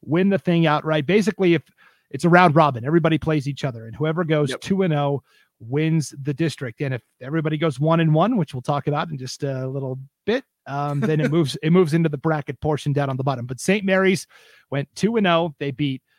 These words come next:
Speaker 1: Grangeville fourteen to nothing. They beat Orofino six nothing. A pair of shutouts from their standout pitcher in the circle, Tacey Watkins,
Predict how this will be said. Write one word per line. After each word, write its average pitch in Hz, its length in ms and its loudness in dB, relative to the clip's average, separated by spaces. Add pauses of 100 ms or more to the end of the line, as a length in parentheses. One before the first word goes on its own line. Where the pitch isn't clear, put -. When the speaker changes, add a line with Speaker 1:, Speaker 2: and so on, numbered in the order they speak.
(160)
Speaker 1:
Grangeville 170 560 0
fourteen 175 520 -2
to 151 80 -2
nothing. 156 500 -2 (280)
They 117 100 -12
beat 151 200 -4
Orofino 165 760 2 (200)
six - 480 -4
nothing. 156 540 0 (280)
A 127 60 -8
pair 175 300 0
of 147 80 -4
shutouts 165 580 0
from 147 240 -2
their 131 200 -6
standout 175 800 -2
pitcher 160 360 -2
in 147 80 0
the 143 60 0
circle, 143 440 -6
Tacey 151 400 -4
Watkins, 139 680 -2